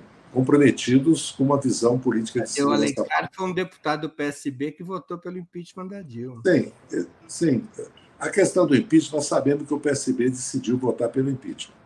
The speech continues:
Speaker 1: Nós sabemos, né? É, faz parte da, da, da história brasileira. Agora, nós enfrentamos o bolsonarismo.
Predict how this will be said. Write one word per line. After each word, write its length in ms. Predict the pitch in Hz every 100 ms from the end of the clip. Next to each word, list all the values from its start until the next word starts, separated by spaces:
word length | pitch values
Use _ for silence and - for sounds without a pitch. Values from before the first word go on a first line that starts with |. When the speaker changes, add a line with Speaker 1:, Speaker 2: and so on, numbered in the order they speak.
| _ _
Speaker 1:
Nós 120 | -
sabemos, 580 | - 143 87 - - - _ -
né? 140 | - - _ _ _ _ _ -
É, 400 | 90 87 - - - - - - - _ _ _ _ - - _
faz 280 | - 85 -
parte 360 | 98 95 -
da, 140 | 127 113
da, 500 | 87 80 - 82 80
da 160 | - 95
história 360 | - 101 101
brasileira. 540 | 107 127 127 107 87 - -
Agora, 340 | - 110 - - - _ _ - _ -
nós 260 | 117 151
enfrentamos 540 | 185 175 175 127 160 170
o 40 |
bolsonarismo. 880 | 170 180 190 202 208 131 127 - -